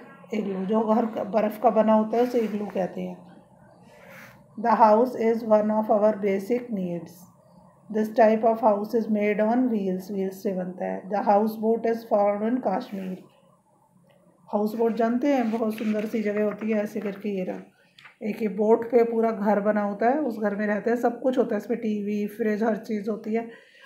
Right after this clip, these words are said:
और ये इग्लू होता है बेटा, बर्फ़ को काट के बर्फ़ में रहते हैं, ये एस्किमो होते हैं जो बर्फ़ में रहते हैं। तो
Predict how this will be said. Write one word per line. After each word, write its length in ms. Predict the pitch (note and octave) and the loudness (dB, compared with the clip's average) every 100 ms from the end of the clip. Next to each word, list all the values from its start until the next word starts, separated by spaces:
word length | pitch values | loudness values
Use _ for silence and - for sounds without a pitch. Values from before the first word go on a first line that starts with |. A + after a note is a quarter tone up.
| - | -4
और 140 | A3 G#3 | -2 4
ये 140 | A#3+ | 4
इग्लू 420 | A#3+ A3+ A3 A#3 | 4 -2 -2 -2
होता 200 | G#3+ F#3+ | -2 -2
है 60 | F#3+ | -6
बेटा, 180 | F#3+ G#3 | -4 -2
बर्फ़ 360 | G3 G#3+ G#3+ | 0 0 -2
को 100 | A#3+ | -8
काट 340 | A3 G#3 G3+ - | -2 0 0 -2
के 80 | |
बर्फ़ 440 | B3 G#3 G#3+ G#3+ A#3 | 2 4 4 2 -2
में 100 | G#3+ | -2
रहते 280 | G3 F#3+ G3 | -2 -4 -4
हैं, 60 | |
ये 140 | G3+ G#3+ | -4 0
एस्किमो 560 | G#3+ G#3+ - A3+ A3+ | 0 0 -2 2 4
होते 240 | G3+ F#3 F#3+ | 2 0 -6
हैं 100 | F#3+ | -6
जो 80 | |
बर्फ़ 380 | F#3 G3 F#3+ - | -2 -2 -4 -8
में 80 | F#3+ | -8
रहते 260 | F3+ F3 - | -8 -6 -6
हैं। 140 | - - - - - - - _ _ - - _ _ _ _ _ _ - - - _ - _ _ _ - | -6 -12 -20 -20 -20 -20 -20 _ _ -20 -20 _ _ _ _ _ _ -20 -20 -20 _ -20 _ _ _ -8
तो 100 | G#3 | -6